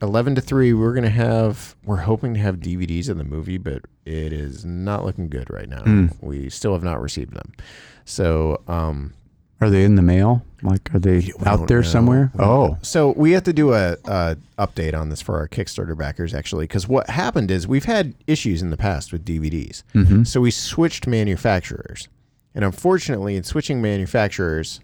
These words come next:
Speaker 1: we ran into multiple issues. We're actually heading back to the old manufacturer because we ran into so many issues
Speaker 2: Mm.
Speaker 1: at the new one. Uh, and one of the issues we've run into at the new one is that they take forever to do everything.
Speaker 2: Mm-hmm.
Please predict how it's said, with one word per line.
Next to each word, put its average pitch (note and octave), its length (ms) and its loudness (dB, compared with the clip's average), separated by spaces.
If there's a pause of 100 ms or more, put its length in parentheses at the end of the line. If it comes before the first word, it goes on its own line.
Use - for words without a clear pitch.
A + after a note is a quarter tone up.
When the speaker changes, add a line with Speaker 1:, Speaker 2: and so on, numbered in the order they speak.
(460)
Speaker 1:
we G#2+ 140 0
ran G2+ 220 0
into F#2+ 220 0
multiple G2+ 720 -2
issues. D2+ 500 -6
We're F#2 160 -4
actually F2+ 420 -4
heading E2+ 260 -4
back - 280 -6
to F2+ 80 -10
the E2 160 -4
old B2+ 180 0
manufacturer D2 840 -6 (180)
because D2 480 -8
we D#2+ 140 -6
ran D#2 260 -8
into C#2+ 180 -12
so - 180 -10
many C2+ 200 -10
issues G#2 400 4
Speaker 2:
Mm. - 40 -4 (460)
Speaker 1:
at - 200 -8
the D2+ 60 -6
new G#2+ 180 2
one. C2 260 -8 (460)
Uh, D#2 460 -2
and E2 260 -4
one D3 180 2
of A2+ 140 0
the G2+ 160 2 (420)
issues G2+ 400 -2
we've E2+ 200 -2
run F2+ 160 0
into E2+ 300 -2
at D2+ 100 -4
the F#2 60 -4
new C3+ 140 2
one F2 200 0
is E2+ 200 -6
that F2 160 -4
they F2 140 -4
take G2+ 240 -4
forever F2+ 640 2 (160)
to F2 120 -8
do E2 220 0
everything. C#2+ 480 -8 (300)
Speaker 2:
Mm-hmm. G2+ 240 6